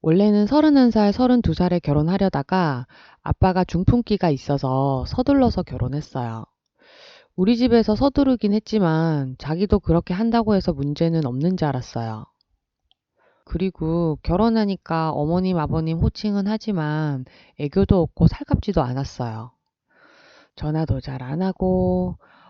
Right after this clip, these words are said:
엄마가 답답해서 이, 삼 일에 한 번씩 전화하면 일주일에 한두 번 할 정도?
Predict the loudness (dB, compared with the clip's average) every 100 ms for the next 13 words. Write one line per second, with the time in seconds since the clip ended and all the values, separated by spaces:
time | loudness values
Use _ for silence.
0 | _ -6 -2 -2 -2 -6 -6 -4 -4 -4
1 | -4 -2 -2 -2 -6 -14 _ -8 -2 0
2 | 0 0 0 -2 -2 -2 -4 -6 -4 -2
3 | -2 -2 -2 -2 -2 -4 -4 -4 0 0
4 | 0 -4 -4 -4 -2 -2 -4 -6 -4 -4
5 | 0 -2